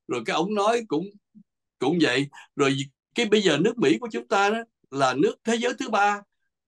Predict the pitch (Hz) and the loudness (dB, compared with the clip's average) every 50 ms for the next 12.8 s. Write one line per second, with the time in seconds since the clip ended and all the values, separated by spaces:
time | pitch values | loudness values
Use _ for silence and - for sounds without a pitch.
0 | _ _ - 302 302 302 269 185 170 156 180 196 220 208 170 160 160 165 175 247 | _ _ -4 -4 -4 -6 -10 -6 -6 -6 -6 -6 -10 -12 -6 -6 -4 -4 -4 -6
1 | 262 247 233 233 _ _ - 233 254 240 214 175 196 254 - 285 285 277 294 302 | -8 -10 -10 -12 _ _ -8 -6 -2 -2 -2 -2 -2 -4 -2 -2 0 0 0 0
2 | 302 311 302 269 247 233 240 240 226 - _ _ _ _ _ - 302 320 262 233 | 0 -2 0 2 2 2 2 0 -2 -6 _ _ _ _ _ 2 4 4 4 2
3 | 180 175 185 269 277 262 240 240 226 220 214 220 247 247 233 160 139 - 131 143 | -2 -4 -4 -6 -10 -10 -10 -12 -12 -10 -8 -6 -4 -4 -4 -6 -6 -8 -10 -6
4 | 165 165 165 139 131 - - 185 208 240 277 294 294 _ _ _ _ _ _ _ | -2 -2 0 0 0 0 2 2 2 2 0 -2 -4 _ _ _ _ _ _ _
5 | _ _ _ _ _ - 143 139 139 135 127 123 123 175 233 202 156 139 151 202 | _ _ _ _ _ -12 -6 -2 0 0 0 0 -2 -4 -2 0 0 0 0 0
6 | 220 220 202 196 190 - _ _ _ - - 147 156 151 147 147 - 233 226 214 | -2 -2 -2 -4 -6 -10 _ _ _ -10 -2 2 2 2 2 2 -2 -6 -4 -2
7 | 202 208 233 262 277 285 - _ - 196 190 185 180 190 185 - _ - 202 202 | -2 -2 -2 -2 -4 -8 -10 _ -8 -6 -4 -4 -6 -8 -12 -14 _ -4 0 2
8 | 196 190 180 180 175 185 190 226 269 269 247 196 147 143 - 175 175 170 170 170 | 4 4 4 4 4 2 0 0 0 -4 -6 -6 -6 -2 0 2 2 2 2 0
9 | 170 160 143 143 143 180 202 196 175 180 185 196 190 190 175 180 180 202 208 208 | 0 0 0 -2 -2 -2 -4 -4 -4 -4 -4 -2 0 0 -2 -2 -2 -4 -4 -2
10 | 196 190 180 185 190 175 170 _ _ _ _ _ _ _ _ _ _ _ _ _ | 0 2 2 2 0 -2 -8 _ _ _ _ _ _ _ _ _ _ _ _ _
11 | - - 135 180 202 185 165 165 156 156 156 135 151 185 185 180 202 196 170 165 | -12 -12 -10 -10 -6 0 2 2 4 4 2 0 -2 -6 -8 -8 -6 -4 -4 -4
12 | 156 170 180 190 175 131 110 113 117 - 170 165 - - 131 165 | -4 -4 -8 -10 -10 -8 -10 -10 -12 -12 -14 -10 -6 -4 -2 -2